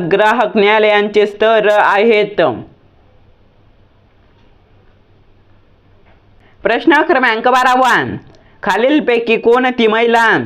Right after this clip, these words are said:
न्यूयॉर्कमधील पहिल्या मराठी न्यायाधीश ठरल्या आहेत? तर ऑप्शन क्रमांक चार योग्य राहील मित्रांनो आपलं उत्तर. दीपा आंबेडकर ही महिला न्यूयॉर्कमधील पहिल्या महिला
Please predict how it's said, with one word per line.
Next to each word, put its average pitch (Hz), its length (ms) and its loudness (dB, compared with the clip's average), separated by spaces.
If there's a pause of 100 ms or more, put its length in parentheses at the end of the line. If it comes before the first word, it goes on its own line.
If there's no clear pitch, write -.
(260)
न्यूयॉर्कमधील 226 1040 2 (600)
पहिल्या 220 440 2
मराठी 233 440 0
न्यायाधीश 226 540 0
ठरल्या 214 400 2
आहेत? 226 580 0 (600)
तर 196 120 4
ऑप्शन 208 540 0
क्रमांक 233 440 -2
चार 214 300 0
योग्य 214 280 0
राहील 214 240 2
मित्रांनो 220 520 0
आपलं 220 220 0
उत्तर. 220 420 0 (360)
दीपा 214 300 0
आंबेडकर 214 520 0
ही 226 120 0
महिला 226 520 0 (480)
न्यूयॉर्कमधील 220 920 0
पहिल्या 214 460 0
महिला 220 500 2